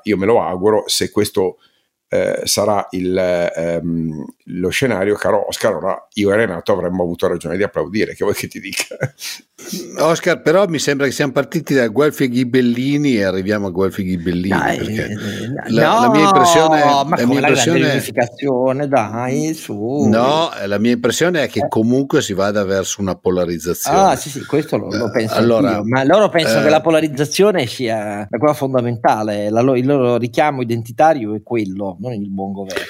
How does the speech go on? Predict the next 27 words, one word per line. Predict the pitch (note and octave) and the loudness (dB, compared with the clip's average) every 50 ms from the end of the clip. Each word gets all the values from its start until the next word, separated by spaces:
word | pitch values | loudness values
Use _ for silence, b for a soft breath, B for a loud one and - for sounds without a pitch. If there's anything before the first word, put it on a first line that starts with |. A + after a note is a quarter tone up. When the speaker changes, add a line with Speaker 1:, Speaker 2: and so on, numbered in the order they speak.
| B B | B B
Speaker 2:
Ma | - C#3+ C3 B2 | -4 -4 -2 -2
io, | C#3+ F3+ G#3 B3 B3 A3+ F#3+ | 0 2 4 4 4 4 4
Speaker 3:
Però | D3 - - | 2 0 0
Speaker 2:
allora, | - B2+ B2+ C3 B2+ A#2+ A#2 A2+ A2 G#2+ G#2 G2+ G2 A2+ | 0 0 2 2 2 2 2 2 0 0 -2 -2 -4 -6
Speaker 3:
Mm. | B2 A#2 G#2+ F#2+ G2+ G2+ - - - - _ | -8 -8 -8 -8 -10 -16 -20 -20 -20 -18 _
Speaker 2:
per | - C3 A#2 | -2 -2 0
quelli | - D#3 E3 F3 E3+ | 2 0 2 2 0
che | C#3 C#3+ C3 | 0 0 -2
sono | - - C#3 C#3 C#3 C3+ C3 B2 A#2+ A#2 A2 | 0 0 0 0 2 0 0 0 0 -2 -4
i | A#2 G#2+ | -2 0
miei | G#2 A2 A2 A2 A2 A2 G2+ | 0 2 2 2 2 0 -2
gusti, | F#2+ G#2+ A2+ A#2+ A#2+ A#2+ A#2+ - - - A2+ A2 G#2+ G#2 G2 - - _ _ _ _ _ _ _ _ | -2 -2 0 0 0 0 -2 -6 -2 0 0 0 0 -2 -6 -10 -20 _ _ _ _ _ _ _ _
diciamo, | _ - F2+ F2+ - - G#2 G2 F#2+ F#2+ F#2 F2 F2 E2 - _ _ - | _ -12 -10 -6 -2 -2 -2 -2 -2 -4 -4 -6 -6 -10 -12 _ _ -10
mm, | F#2 F2+ F2+ - - - - - _ _ _ _ _ _ - _ _ _ | -8 -8 -6 -8 -10 -14 -16 -20 _ _ _ _ _ _ -20 _ _ _
per | _ G#2+ G#2 G#2 F#2 F#2 - _ | _ 0 0 0 0 -4 -12 _
evidenti | - A2 A2 G2+ G#2+ G2+ G#2 A#2 A2+ A2 A#2 A2+ A2 | -2 -2 0 0 0 2 2 0 0 0 0 0 2
ragioni, | G2+ G#2 F#2 F2+ G#2+ A2 A2 G#2+ G2 | 2 0 0 0 0 0 0 0 -2
per | - G2 F2+ | -2 -2 -2
il | F2 | 0
mestiere | F2+ F2 - - G#2 G2 F#2+ | -2 -4 -4 -2 -2 -2 0
che | E2+ F2+ | -2 -4
faccio, | E2+ - F#2+ F#2 F#2+ F#2 - - G2 F#2 F2+ E2+ B B B B B B B B B B B B _ | -4 -4 -4 -4 -4 -4 -2 -2 0 0 0 -4 B B B B B B B B B B B B _
anche | - - F2+ E2 A2+ | -6 -6 -4 -4 -4
se | G2+ - F2+ | -2 -2 -2
magari | E2 E2 D#2+ F2+ F#2+ F#2+ | -2 -2 -2 -2 -2 -2
c'è | F#2 - F2 | -2 -4 -6
qualche, | D#2+ - E2 D2+ - - - D#2+ D#2 D2 C#2+ C#2 - | -4 -4 -8 -8 -6 -6 -6 -4 -4 -6 -8 -10 -14